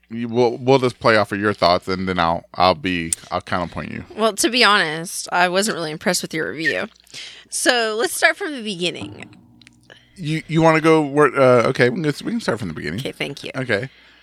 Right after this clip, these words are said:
Speaker 1: So the movie starts, okay?
Speaker 2: Where?
Speaker 1: Pretty much, uh, uh, I guess a few days, a couple weeks, a few weeks after, um,
Speaker 2: I don't even think
Speaker 1: Endgame
Speaker 2: it was that
Speaker 1: ends.
Speaker 2: much, really, because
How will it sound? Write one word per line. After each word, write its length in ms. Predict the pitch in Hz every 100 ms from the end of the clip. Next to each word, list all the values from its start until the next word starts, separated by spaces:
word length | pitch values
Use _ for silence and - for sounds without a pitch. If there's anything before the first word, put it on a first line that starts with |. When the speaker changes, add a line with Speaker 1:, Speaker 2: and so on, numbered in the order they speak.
| _ -
Speaker 1:
So 120 | 143
the 60 | 131
movie 220 | 143 165
starts, 520 | - 131 147 - - _ _ _ _ _ _ _ 107
okay? 300 | 101 110 139 180
Speaker 2:
Where? 640 | 202 220 185 190 202 - _ _ _ _ _ - 123
Speaker 1:
Pretty 240 | 156 165
much, 380 | 175 143 131 131
uh, 400 | - 120 113 107 - - - -
uh, 200 | 110 104
I 100 | -
guess 200 | 113 117
a 80 | 120
few 200 | 107 113
days, 260 | 104 104 117
a 20 |
couple 240 | 120 104
weeks, 260 | 104 107 -
a 40 |
few 180 | 101 131
weeks 420 | 117 123 - - - -
after, 640 | 113 117 127 117 113 113
um, 340 | 110 110 117 _ _ _ _ _ _ _
Speaker 2:
I 120 | 233
don't 140 | 349 427
even 120 | 285
think 140 | 311 175
Speaker 1:
Endgame 140 | -
Speaker 2:
it 40 | 262
was 160 | 196
that 120 | 233
Speaker 1:
ends. 100 | 226 214
Speaker 2:
much, 320 | 254 320 254
really, 200 | 240 233
because 520 | 220 262 196 196